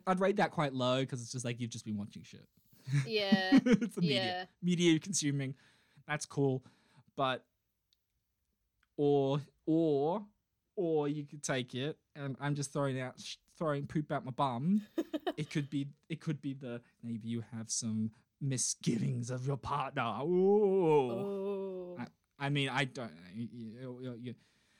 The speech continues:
Speaker 1: your husband's pretty straight shooter. I couldn't imagine.
Speaker 2: <sighs> Yeah,
Speaker 1: Oh,
Speaker 2: he's
Speaker 1: actually, I, no, you know what? I, if he was a cr-, like, in organized crime,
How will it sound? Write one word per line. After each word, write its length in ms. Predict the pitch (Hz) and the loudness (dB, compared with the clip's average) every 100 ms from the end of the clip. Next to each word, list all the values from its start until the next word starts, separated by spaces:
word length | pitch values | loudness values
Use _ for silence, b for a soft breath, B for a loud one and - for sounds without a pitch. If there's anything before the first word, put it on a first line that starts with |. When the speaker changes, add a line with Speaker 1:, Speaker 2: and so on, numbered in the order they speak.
| b - | b -6
Speaker 1:
your 80 | 139 | -4
husband's 300 | 120 117 110 | -4 -6 -8
pretty 200 | 117 101 | -10 -12
straight 240 | - 92 | -14 -16
shooter. 220 | - - 90 | -16 -18 -14
I 60 | 110 | -14
couldn't 260 | - 120 | -4 -2
imagine. 460 | 104 107 107 208 220 | 0 -2 -4 -4 -4
Speaker 2:
<sighs> 60 | - | -6
Yeah, 560 | 220 220 208 202 196 208 180 | -4 -2 -2 -2 -4 -6 -2
Speaker 1:
Oh, 240 | 202 214 | 4 4
Speaker 2:
he's 60 | 214 | 4
Speaker 1:
actually, 400 | 208 220 - 233 | 0 2 0 0
I, 140 | - 269 - | 0 0 4
no, 160 | 294 185 | 2 4
you 100 | 214 | 4
know 120 | 381 | 6
what? 240 | 208 277 _ - | 4 2 _ -8
I, 60 | 226 _ | -8 _
if 220 | - 247 269 | -2 -2 0
he 180 | 269 | -4
was 720 | 330 214 156 170 220 233 - - _ _ _ _ _ _ _ | -2 2 4 6 4 2 -4 -10 _ _ _ _ _ _ _
a 80 | - | 2
cr-, 160 | 175 - - | 2 0 0
like, 180 | 175 175 | 0 0
in 460 | 160 160 170 165 156 - _ _ _ - | 0 4 4 2 0 -6 _ _ _ 0
organized 520 | 160 160 160 151 - | 2 4 2 2 0
crime, 420 | - 147 143 143 | 2 4 4 2